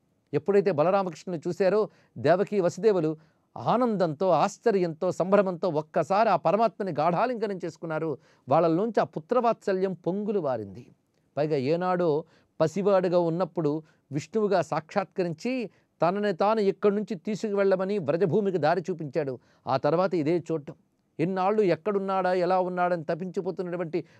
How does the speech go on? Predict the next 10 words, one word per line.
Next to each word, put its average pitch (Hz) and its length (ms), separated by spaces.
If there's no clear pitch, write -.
వసుదేవునకు, 190 800
దేవకీ 180 460
దేవికి 202 520
ఇన్నాళ్ల 165 420
తర్వాత 202 360
పరమాత్మ 185 480
పెద్దవాడి 175 720
పద్నాలుగేళ్ల 160 800
వయస్సులో 196 580
ఉన్నటువంటి 175 720